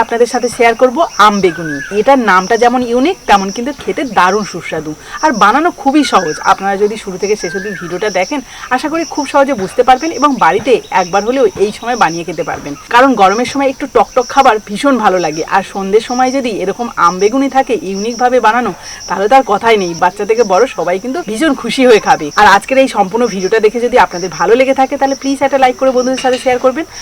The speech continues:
আর যারা নতুন বন্ধু আছেন, তারা যদি YouTube থেকে দেখে থাকেন, তাহলে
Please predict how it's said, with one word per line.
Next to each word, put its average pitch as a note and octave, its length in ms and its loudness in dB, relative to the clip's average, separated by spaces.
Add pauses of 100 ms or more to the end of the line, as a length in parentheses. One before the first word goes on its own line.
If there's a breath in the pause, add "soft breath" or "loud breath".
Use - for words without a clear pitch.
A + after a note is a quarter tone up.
(180 loud breath)
আর G#3+ 140 6
যারা G#3+ 140 4 (100)
নতুন D4 280 -2
বন্ধু C#4+ 260 2
আছেন, E4+ 240 -2
তারা A#3 180 4
যদি G#3 180 -4
YouTube A3 300 -6
থেকে B3+ 120 -4 (100)
দেখে G#3 200 -2
থাকেন, B3+ 220 -2
তাহলে A#3+ 160 0